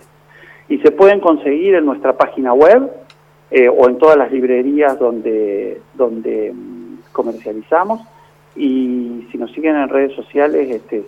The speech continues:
se van a ir enterando también de las novedades. Eh, son libros, eh, que también son, son muy accesibles, porque para nosotros es muy importante que,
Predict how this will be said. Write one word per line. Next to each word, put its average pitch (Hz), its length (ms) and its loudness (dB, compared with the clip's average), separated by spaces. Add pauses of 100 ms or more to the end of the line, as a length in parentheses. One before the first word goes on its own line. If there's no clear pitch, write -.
se 104 100 -6
van 120 220 -2
a 117 80 -6
ir 117 100 -4
enterando 113 460 -6
también 117 300 -6
de 117 40 -6
las 104 140 -6
novedades. 139 460 0 (580)
Eh, 135 120 2
son 185 220 2
libros, 180 400 0 (240)
eh, 113 560 -6 (260)
que 107 180 -4
también 147 680 0
son, 123 500 -6 (460)
son 123 140 -4
muy 139 160 0
accesibles, 190 640 -4
porque 113 360 -6 (400)
para 113 160 -2
nosotros 143 380 -2
es 127 40 -6
muy 147 140 -2
importante 143 560 -2
que, 101 520 -6